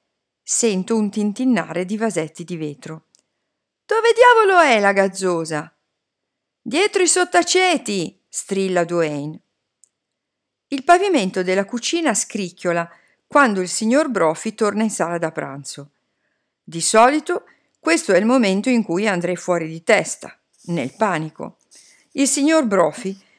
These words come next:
ha appena dichiarato che i lunghi camici del luogo orribile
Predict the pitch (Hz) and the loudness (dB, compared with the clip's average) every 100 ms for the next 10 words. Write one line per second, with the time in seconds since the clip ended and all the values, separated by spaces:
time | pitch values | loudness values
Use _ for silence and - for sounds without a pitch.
0 | _ - 240 254 254 349 302 202 208 208 | _ -2 2 2 2 0 2 0 -2 0
1 | 190 156 160 175 220 220 240 381 302 196 | 0 0 -2 -6 -4 -2 -2 0 -2 -2
2 | 208 190 233 233 190 175 170 170 196 185 | 0 2 2 0 -4 -6 -2 -2 -2 -4
3 | 165 180 165 160 160 | -6 -10 -10 -10 -12